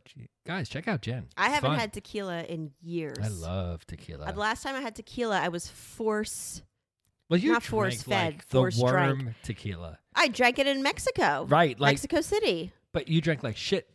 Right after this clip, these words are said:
Speaker 2: And
Speaker 1: tequila,
Speaker 2: their
Speaker 1: right?
Speaker 2: shot glasses are, like, the size of our pitchers here.
Speaker 1: <laughs>
Speaker 2: <laughs>
Speaker 1: But wasn't
Speaker 2: It was
Speaker 1: it, like,
Speaker 2: not a
Speaker 1: bad,
Speaker 2: pleasant
Speaker 1: like,
Speaker 2: experience.
Speaker 1: homemade?
Speaker 2: I,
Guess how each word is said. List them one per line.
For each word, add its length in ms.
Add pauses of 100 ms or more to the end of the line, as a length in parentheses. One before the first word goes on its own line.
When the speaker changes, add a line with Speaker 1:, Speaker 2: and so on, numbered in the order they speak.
(160)
Speaker 2:
And 140
Speaker 1:
tequila, 60
Speaker 2:
their 200
Speaker 1:
right? 40
Speaker 2:
shot 360
glasses 480
are, 160
like, 200
the 100
size 300
of 100
our 100
pitchers 580
here. 300
Speaker 1:
<laughs> 60 (880)
Speaker 2:
<laughs> 460 (420)
Speaker 1:
But 120
wasn't 200
Speaker 2:
It 40
was 60
Speaker 1:
it, 40
like, 100
Speaker 2:
not 100
a 40
Speaker 1:
bad, 120 (180)
Speaker 2:
pleasant 160
Speaker 1:
like, 140
Speaker 2:
experience. 440
Speaker 1:
homemade? 280
Speaker 2:
I, 680